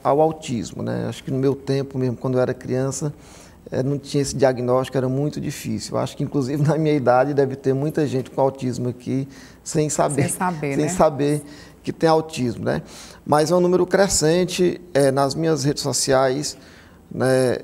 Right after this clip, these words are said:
Speaker 1: eu, eu, muitas pessoas entraram em contato comigo após essa in-, iniciativa nossa, né, se identificando que são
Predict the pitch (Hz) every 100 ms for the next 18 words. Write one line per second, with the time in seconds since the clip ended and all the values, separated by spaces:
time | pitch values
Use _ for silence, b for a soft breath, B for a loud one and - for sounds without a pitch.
0 | - 113 110 113 117 131 156 175 175 -
1 | 160 151 - 147 131 120 139 - 165 165
2 | 147 147 - 139 139 135 127 127 127 -
3 | 131 123 131 131 123 - 135 - 135 -
4 | 127 127 127 139 160 - 175 B B B
5 | B - 131 127 147 139 139 - 127 -
6 | 143 - 135 - 135 131